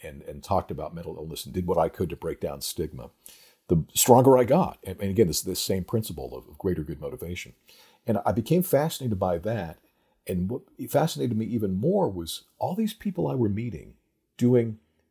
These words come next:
advocacy in all kinds of different arenas, not just mental health,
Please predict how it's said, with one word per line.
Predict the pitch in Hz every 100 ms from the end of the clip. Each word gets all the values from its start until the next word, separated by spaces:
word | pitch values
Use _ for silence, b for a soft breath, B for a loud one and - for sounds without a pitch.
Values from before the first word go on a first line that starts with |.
| -
advocacy | 113 117 113 - 104 92
in |
all | - 160 190 -
kinds | 135 131 117
of |
different | 104 101 82
arenas, | 90 76 64
not | 117 -
just | 254 147
mental | 165 95
health, | 65 -